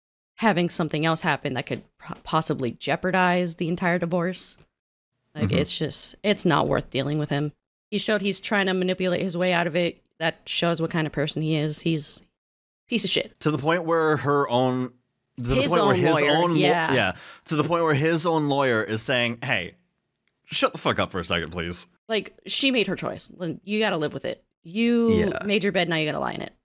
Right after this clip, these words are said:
Speaker 2: You know that it's getting manipulative and bad when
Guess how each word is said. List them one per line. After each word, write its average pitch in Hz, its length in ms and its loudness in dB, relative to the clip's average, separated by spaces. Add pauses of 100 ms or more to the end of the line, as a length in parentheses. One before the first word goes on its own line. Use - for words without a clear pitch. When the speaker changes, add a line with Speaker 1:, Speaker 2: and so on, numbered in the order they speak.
(100)
Speaker 2:
You 135 220 0
know 135 260 4
that 110 180 4
it's 92 300 -2
getting 85 540 -2 (180)
manipulative 90 840 0
and 85 220 -8
bad 87 400 0
when 85 400 -6